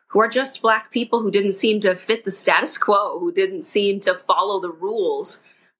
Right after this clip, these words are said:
that were set for them by a society that didn't really see them or respect them. And I think that tells you a lot about the way in which sometimes the categories that we tell ourselves are real, the people who are healthy, the people who are unhealthy,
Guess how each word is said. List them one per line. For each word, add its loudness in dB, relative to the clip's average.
that 2
were -2
set -2
for 0
them -2
by 4
a -2
society -2
that -4
didn't -4
really 0
see -2
them 2
or 0
respect -4
them. -4
And 2
I 2
think -2
that 0
tells 2
you 2
a 0
lot 4
about -2
the -4
way 0
in -4
which -4
sometimes 0
the 0
categories -2
that -2
we -2
tell 0
ourselves 0
are 2
real, -2
the 0
people 2
who 4
are 6
healthy, 0
the -10
people -8
who -2
are 0
unhealthy, -2